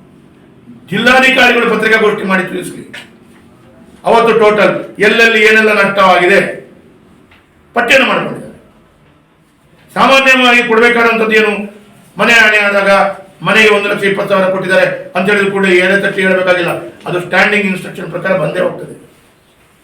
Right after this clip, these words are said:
ಗುಡ್ಡ ಬಿದ್ದಿದೆ, ನೀವು ಆ ಗುಡ್ಡವನ್ನ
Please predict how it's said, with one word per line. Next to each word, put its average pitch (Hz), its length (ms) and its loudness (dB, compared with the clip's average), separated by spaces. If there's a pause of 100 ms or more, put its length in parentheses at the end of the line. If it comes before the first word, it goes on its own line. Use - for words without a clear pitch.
(1080)
ಗುಡ್ಡ 175 200 -2
ಬಿದ್ದಿದೆ, 156 640 -2 (1160)
ನೀವು 196 180 0
ಆ 190 120 2
ಗುಡ್ಡವನ್ನ 190 440 0